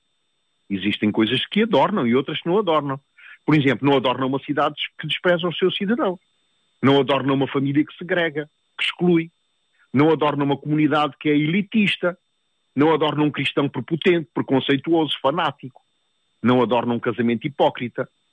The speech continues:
Não adorna um político vendido. Não adorna. Por exemplo, se eu tiver um fato escuro, não adorna colocar uma gravata amarela com flores vermelhas. Então aqui já começamos a perceber um outro sentido de adornar.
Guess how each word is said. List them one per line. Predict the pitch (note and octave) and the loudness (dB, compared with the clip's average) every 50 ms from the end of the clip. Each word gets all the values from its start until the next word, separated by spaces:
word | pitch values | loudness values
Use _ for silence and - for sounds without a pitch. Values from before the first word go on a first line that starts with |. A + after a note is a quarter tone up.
| _ _ _ _ _ _ - | _ _ _ _ _ _ 0
Não | A#2+ C#3 C#3+ C#3+ | 2 4 4 4
adorna | C3+ C#3+ C#3 C3+ C#3 C#3 | 2 2 0 0 0 -2
um | C3+ | -2
político | - - C3+ C3+ C#3+ - - C#3+ - - | -2 -4 -4 -4 -4 -4 -6 -8 -6 -2
vendido. | B2+ E3 F3 F#3+ F3 F#3+ F3 D3 C#3 D3+ D3+ _ _ _ _ _ _ _ - | 0 0 0 0 -2 -4 -4 -4 -6 -10 -14 _ _ _ _ _ _ _ -2
Não | G#3 A3 A3 | 0 0 0
adorna. | G#3 - C4+ D4 - G#3+ C3 F#2 G2 _ _ _ _ _ _ _ _ _ _ _ _ _ _ _ _ _ _ _ _ _ - | 2 0 -2 -4 -2 -6 -10 -10 -10 _ _ _ _ _ _ _ _ _ _ _ _ _ _ _ _ _ _ _ _ _ 0
Por | C#4+ B3+ | 2 2
exemplo, | G3+ C#3 B2+ G#2+ - - | 2 2 2 0 0 -2
se | - A#3+ | -2 -4
eu | - | -2
tiver | - A#3 G3+ G#3 G3+ | -2 0 0 2 2
um | F#3 D3+ | 2 0
fato | - - E3 D#3+ - - | -2 -2 -2 -4 -2 -6
escuro, | - - _ - A#2 A#2 A2 A2 - _ _ _ _ _ _ _ _ _ _ | -12 -12 _ -6 -2 -2 -2 -2 -4 _ _ _ _ _ _ _ _ _ _
não | - A3+ B3+ C4+ | 0 2 2 2
adorna | C#4+ F#4 F#4+ F4 E4 D#4 B3+ C4 C4+ C4+ _ _ _ _ _ _ _ _ _ _ - | 0 0 0 0 0 0 0 -2 -4 -4 _ _ _ _ _ _ _ _ _ _ 0
colocar | - B3 B3 - F3 D3 C#3+ | 2 2 2 2 2 2 2
uma | D3+ D#3 D#3+ | 2 0 0
gravata | E3 F3 D#3+ D#3 F#3 F#3+ - G3+ | 0 -2 -2 -2 -4 -2 -2 -2
amarela | F#3+ G3 G3 G#3 G#3+ G#3+ G#3+ | -2 0 0 0 2 0 0
com | - A#3 A#3+ | -2 -4 -6
flores | - - B3 A#3 G3+ | -2 0 -2 -2 -2
vermelhas. | A3 C#4 E4 F4+ F4 E4+ C4 C4 B3+ A#3+ _ _ _ _ _ _ _ _ _ _ _ _ _ _ _ _ _ _ _ _ _ _ _ _ _ | -2 -4 -2 -2 0 0 2 0 0 -2 _ _ _ _ _ _ _ _ _ _ _ _ _ _ _ _ _ _ _ _ _ _ _ _ _
Então | E2 E2+ - F#2+ G2 F#2+ | -16 -12 -8 -6 -6 -4
aqui | - - A2+ A2 | -4 0 0 2
já | - C3 B2+ | 2 2 0
começamos | - - C3 - - C#3+ D3+ D#3 | 0 0 -2 0 2 0 0 0
a | E3+ | -2
perceber | D#3+ - - - F#3 G#3 G#3+ | -4 -4 -6 0 0 2 2
um | G#3 F#3 F3+ | 4 4 2
outro | G#3 A3+ - - | 2 0 -2 -4
sentido | A#3 A#3 G#3+ - A3+ G#3+ | -4 -4 -2 -2 -4 -4
de | G3+ A#3 | -2 -2
adornar. | G3+ B3 C4 G4+ E4+ C4+ B3 A#3 C4 | -4 -4 -4 -2 0 0 0 0 -2